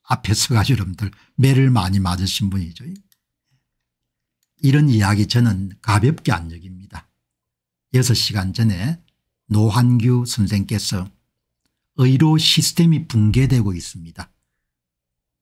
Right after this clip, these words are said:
이건 음살이 아니고 진짜로 붕괴되고 있습니다. 의료 시스템은 사회 안전망을 뜻합니다.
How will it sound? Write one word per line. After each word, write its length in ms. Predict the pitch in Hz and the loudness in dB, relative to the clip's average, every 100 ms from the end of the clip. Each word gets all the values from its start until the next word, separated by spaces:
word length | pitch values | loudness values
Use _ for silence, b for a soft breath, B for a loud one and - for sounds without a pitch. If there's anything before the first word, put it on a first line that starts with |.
| _ _ 131 | _ _ 0
이건 320 | 131 139 - | 2 2 2
음살이 520 | 175 180 175 160 123 107 | 2 4 4 2 2 2
아니고 560 | 90 98 117 104 - _ _ _ | 2 0 0 -2 -6 _ _ _
진짜로 680 | - 208 214 208 156 117 - | 2 2 2 2 2 2 0
붕괴되고 600 | 98 92 110 120 113 90 | -2 0 2 2 0 -2
있습니다. 520 | 80 - 85 90 - _ _ _ _ _ _ _ _ _ | -8 -16 -20 -20 -20 _ _ _ _ _ _ _ _ _
의료 320 | - 143 156 180 | 0 4 4 4
시스템은 800 | 165 165 - 190 147 123 147 - _ _ _ _ _ | 2 0 0 2 4 2 0 -4 _ _ _ _ _
사회 500 | - - 113 135 165 | -4 2 4 4 2
안전망을 920 | 147 107 110 135 196 170 120 101 104 - | 2 2 4 4 4 4 2 0 -4 -16
뜻합니다. 640 | 107 92 85 80 80 - | -12 -8 -8 -10 -16 -20